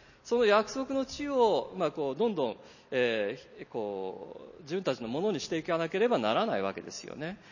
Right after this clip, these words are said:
じゃあ、その時、このエリコの戦いってどういう戦いでした？神様がこのように言うわけです。これ、神がこのように言うわけですよね。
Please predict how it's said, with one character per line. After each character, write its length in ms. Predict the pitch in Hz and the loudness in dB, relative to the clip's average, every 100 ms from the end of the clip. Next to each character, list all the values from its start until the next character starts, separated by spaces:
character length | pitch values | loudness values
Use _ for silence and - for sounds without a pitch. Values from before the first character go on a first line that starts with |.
| - - | -16 0
じ 60 | 233 | 2
ゃ 20 | |
あ、 20 | |
そ 120 | 240 | 4
の 100 | 277 | 2
時、 240 | 302 294 175 | 0 -2 0
こ 100 | 175 | 0
の 120 | 185 | 2
エ 80 | 208 | 0
リ 80 | 214 | -2
コ 100 | 139 | -6
の 60 | |
戦 380 | 120 120 117 117 | -4 -4 -2 -2
い 20 | |
っ 20 | |
て 140 | 110 98 | -2 -4
ど 140 | 104 | -6
う 60 | 143 | -6
い 60 | |
う 60 | 202 | -8
戦 300 | 196 190 180 | -8 -8 -8
い 60 | 180 | -10
で 80 | 175 | -10
し 80 | - | -14
た？ 80 | - - - - - - _ _ - _ _ _ _ _ _ - - - | -18 -20 -20 -20 -20 -20 _ _ -20 _ _ _ _ _ _ -20 -20 -4
神 160 | 254 285 | 2 2
様 240 | 254 160 131 | 4 2 4
が 320 | 160 135 107 | 4 4 2
こ 120 | 127 | -2
の 80 | 160 | -2
よ 60 | |
う 40 | 247 | -2
に 220 | 135 98 | -4 -6
言 140 | 120 | -4
う 60 | 220 | -2
わ 120 | 254 | -2
け 80 | 254 | -4
で 60 | 180 | -6
す。 60 | |
こ 80 | - | -4
れ、 60 | 190 | -2
神 320 | - 359 330 | -2 -2 2
が 120 | 202 | 2
こ 120 | 190 156 | 0 -2
の 80 | |
よ 60 | 196 | -2
う 20 | |
に 200 | 120 113 | -2 -4
言 120 | 107 | -4
う 20 | 175 | -2
わ 140 | 196 | -2
け 80 | 117 | -4
で 100 | 98 | -6
す 140 | - | -10
よ 100 | - | -8
ね。 240 | 117 147 | -2 -2